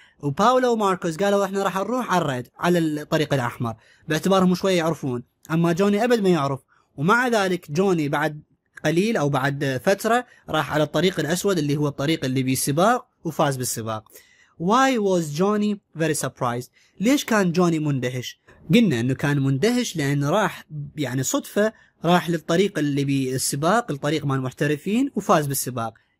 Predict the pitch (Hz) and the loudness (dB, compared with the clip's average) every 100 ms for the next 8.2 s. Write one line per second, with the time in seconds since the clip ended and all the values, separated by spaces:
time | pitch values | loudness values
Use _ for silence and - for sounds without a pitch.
0 | 123 139 180 180 156 131 131 151 220 214 | -4 2 2 2 0 0 0 0 2 2
1 | 214 214 - _ _ - 170 156 127 117 | 2 0 -8 _ _ -2 0 0 -2 -4
2 | - - 143 175 135 - 175 208 214 233 | -6 -4 2 2 0 -2 2 2 2 -6
3 | - _ _ - 202 - 190 190 - 190 | -6 _ _ -6 -4 -4 -4 -4 -4 -4
4 | 165 160 170 151 139 127 120 - _ _ | -2 0 0 0 0 -2 -6 -12 _ _
5 | 143 147 143 - 247 - 208 214 196 185 | -2 0 0 2 0 0 -2 0 0 0
6 | 175 165 165 135 135 123 110 110 - _ | 2 2 0 0 -4 -6 -8 -12 -18 _
7 | _ - 202 240 226 220 180 185 175 - | _ -2 0 2 2 2 2 2 2 0
8 | 147 | -4